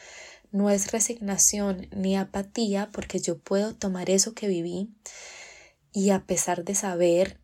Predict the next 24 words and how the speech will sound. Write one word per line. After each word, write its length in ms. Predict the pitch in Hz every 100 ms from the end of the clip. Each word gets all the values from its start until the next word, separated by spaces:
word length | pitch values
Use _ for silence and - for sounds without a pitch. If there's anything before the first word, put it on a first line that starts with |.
| -
y 80 |
de 100 | 202
repetirme, 960 | 170 175 175 165 - 180 185 180 202 208
aunque 280 | 196 185 -
no 140 | 175 175
me 100 | 185
lo 180 | 190
crea, 460 | 196 185 180 180 196 - _
yo 260 | - - 202
no 160 | 196 196
puedo 220 | 208 202
actuar, 640 | 196 - 202 196 190 190 _ _ _ _
haber 300 | - 190 202
actuado 460 | 196 196 - 196 196
distinto 720 | 180 - - 190 190 190 196
con 320 | 190 190 180 190
esa 300 | 208 208 214
mente 380 | 214 185 175
en 60 | 185
ese 200 | 180 196
instante, 720 | 196 - 220 196 170 196 220 - - - - -
sí 340 | - - - 196
puedo 340 | 202 214 220
reflexionar, 1000 | 220 196 190 185 - 185 214 240 208 202